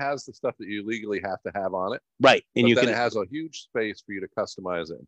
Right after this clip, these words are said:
Speaker 1: put whatever else you want.
Speaker 2: So Gio did two. He's got 'em up, uh, for, uh, dads and grads. He's got Happy Father's Day,
Speaker 1: That'd be
Speaker 2: and he's
Speaker 1: college graduates, right?
Speaker 2: Yes, that would be <laughs> college.
Speaker 1: Okay.
Speaker 2: Yes, that would be college graduates, Randall Bird. Um, happy Father's Day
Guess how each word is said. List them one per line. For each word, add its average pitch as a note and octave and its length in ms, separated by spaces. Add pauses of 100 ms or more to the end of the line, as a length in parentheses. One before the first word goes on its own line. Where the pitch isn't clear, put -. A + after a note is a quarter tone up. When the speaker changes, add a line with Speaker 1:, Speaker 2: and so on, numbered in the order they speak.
Speaker 1:
put - 160
whatever E2 300
else D2 160
you D#2 80
want. - 220
Speaker 2:
So B2 480
Gio E3 320
did C#3+ 240
two. D#3 260
He's A#2 160
got B2 140
'em A#2+ 100
up, A#2 140 (180)
uh, G#2 240 (100)
for, G#2+ 320
uh, G#2 220
dads C#3 300
and C#3+ 100
grads. G#2 460 (580)
He's G#2+ 140
got A#2+ 120
Happy C#3 300
Father's B2 500
Day, A#2+ 100
Speaker 1:
That'd A2 200
be G#2 60
Speaker 2:
and G2+ 80
he's G#2 80
Speaker 1:
college E2 260
graduates, - 400
right? D2 120
Speaker 2:
Yes, B2+ 180
that C3 80
would C3 120
be D3 100
<laughs> - 0
college. - 420 (140)
Speaker 1:
Okay. F#3+ 140
Speaker 2:
Yes, - 100 (440)
that G#2+ 80
would A#2+ 100
be F#3 80
college D#3+ 340
graduates, A#2 380
Randall G#2 280
Bird. G2+ 260 (460)
Um, A2+ 380
happy C3+ 260
Father's B2+ 380
Day A2 380